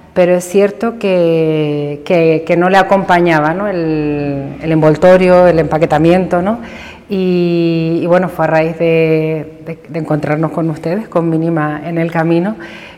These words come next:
que, bueno, un poco que nos, nos abrieron los ojos en el sentido de, de darle valor al producto,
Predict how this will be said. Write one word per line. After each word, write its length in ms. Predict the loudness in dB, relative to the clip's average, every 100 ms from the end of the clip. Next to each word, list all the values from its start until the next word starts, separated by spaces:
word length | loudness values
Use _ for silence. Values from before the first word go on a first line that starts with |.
| -4
que, 840 | 2 4 6 4 4 2 0 -2 -4
bueno, 180 | -4
un 60 | 0
poco 300 | 0 2 2
que 100 | 2
nos, 280 | -2 -4 -6
nos 180 | -4 -2
abrieron 320 | 2 2 2
los 160 | -2
ojos 180 | -4 -4
en 80 | -4
el 80 | -4
sentido 440 | -4 -4 -2 0
de, 260 | 0 0 0
de 100 | 0
darle 300 | 0 2 2
valor 300 | 2 2 2
al 140 | 0
producto, 640 | 2 0 0 -4 -4 -6